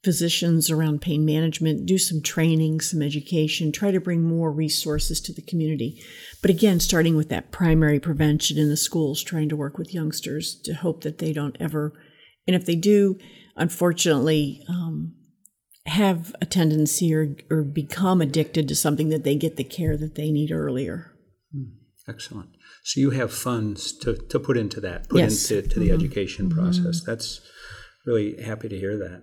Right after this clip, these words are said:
Speaker 2: That's,
Speaker 1: Yes.
Speaker 2: that's great. So Donna, what other things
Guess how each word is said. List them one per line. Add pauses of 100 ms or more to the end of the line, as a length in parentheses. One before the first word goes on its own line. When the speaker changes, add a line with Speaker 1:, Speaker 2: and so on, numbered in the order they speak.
(160)
Speaker 2:
That's,
Speaker 1:
Yes.
Speaker 2:
that's
great. (260)
So
Donna, (560)
what
other
things